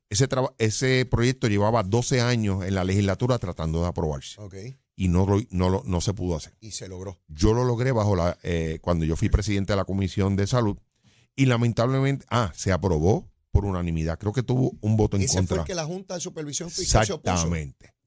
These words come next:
Speaker 1: exactamente.
Speaker 2: Pero, Juan, esto que yo escucho de que esa misma insulina que se compra aquí y en los Estados Unidos, que vale una barbaridad,
Speaker 1: Ujú.
Speaker 2: que vale una fracción de eso en la República Dominicana o en Canadá.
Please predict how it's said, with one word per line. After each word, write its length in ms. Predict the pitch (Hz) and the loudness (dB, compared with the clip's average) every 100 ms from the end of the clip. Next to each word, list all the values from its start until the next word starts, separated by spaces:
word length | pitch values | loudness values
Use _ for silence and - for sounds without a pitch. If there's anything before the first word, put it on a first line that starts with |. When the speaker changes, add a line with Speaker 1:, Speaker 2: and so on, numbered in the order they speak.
| _ | _
Speaker 1:
exactamente. 760 | - - 147 135 - 107 92 156 | -10 -2 0 0 -4 -10 -6 -4
Speaker 2:
Pero, 120 | 165 | -4
Juan, 200 | 190 170 | -4 -6
esto 240 | 190 247 - | -8 -8 -10
que 120 | 214 | -8
yo 100 | 208 | -10
escucho 640 | 196 202 208 - 139 - | -10 -12 -12 -10 -12 -14
de 220 | _ 131 127 | _ -12 -10
que 120 | 147 | -6
esa 180 | - 190 | -6 -6
misma 240 | 202 202 | -10 -6
insulina 500 | 190 - 160 180 190 | -4 -4 -4 -8 -10
que 120 | - | -8
se 140 | - 123 | -10 -10
compra 360 | 139 156 175 151 | -14 -14 -10 -10
aquí 320 | 139 143 - _ _ _ _ _ _ _ _ _ | -10 -14 -16 _ _ _ _ _ _ _ _ _
y 120 | 107 | -12
en 80 | 110 | -10
los 80 | 104 | -10
Estados 260 | 110 131 151 | -12 -10 -8
Unidos, 200 | 156 151 | -8 -10
que 80 | 107 | -8
vale 180 | 120 | -8
una 160 | 147 151 | -6 -6
barbaridad, 580 | 139 139 131 131 147 147 | -6 -8 -8 -6 -8 -8
Speaker 1:
Ujú. 400 | 82 78 135 262 _ _ - | -6 0 0 0 _ _ -10
Speaker 2:
que 120 | 131 | -8
vale 220 | 131 185 | -6 -8
una 160 | 214 202 | -12 -14
fracción 680 | - 151 135 - 175 185 190 | -14 -16 -12 -10 -8 -8 -8
de 160 | 160 | -8
eso 260 | 180 - - _ _ _ _ _ _ - | -6 -8 -10 _ _ _ _ _ _ -12
en 120 | 135 | -10
la 80 | 117 | -8
República 400 | 113 139 165 180 | -10 -10 -10 -8
Dominicana 600 | 180 165 143 175 180 180 - | -8 -8 -10 -10 -12 -14 -14
o 100 | 139 | -12
en 80 | 120 | -10
Canadá. 460 | 135 139 151 - | -10 -10 -12 -14